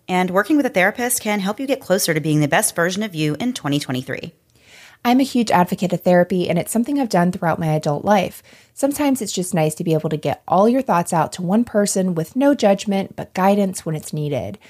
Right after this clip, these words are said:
Speaker 2: Moms especially, it's so hard to find time for yourself,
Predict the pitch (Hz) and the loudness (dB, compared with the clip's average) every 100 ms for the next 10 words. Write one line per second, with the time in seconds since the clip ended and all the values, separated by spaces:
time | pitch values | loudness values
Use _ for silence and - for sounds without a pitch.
0 | - - _ - 190 208 208 - 151 156 | -20 -20 _ 0 2 4 2 0 0 0
1 | 208 208 156 - - 226 254 214 185 185 | 2 2 2 -2 0 2 4 2 2 0
2 | 156 151 - 220 294 - 170 160 135 87 | -4 -4 -4 -2 -2 0 0 0 0 0
3 | - | -4